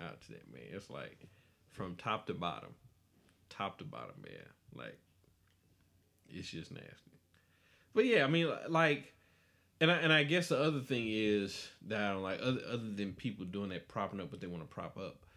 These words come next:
but it's like, okay, you have to be able to know the difference between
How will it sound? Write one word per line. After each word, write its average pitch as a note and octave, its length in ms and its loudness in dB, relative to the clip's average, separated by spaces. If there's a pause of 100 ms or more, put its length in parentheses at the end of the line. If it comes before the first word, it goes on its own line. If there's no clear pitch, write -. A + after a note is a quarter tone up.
(300)
but G2 100 -6
it's F#2+ 140 -8
like, F#2 360 -4 (760)
okay, A2 400 0
you A2 380 -2
have C3+ 320 2
to G2 380 0 (520)
be G#2 180 -4
able F#2+ 280 -4
to F2 480 -8 (3000)
know A#2 220 0
the G#2 100 -4
difference G#2 480 -2
between F#2 800 -6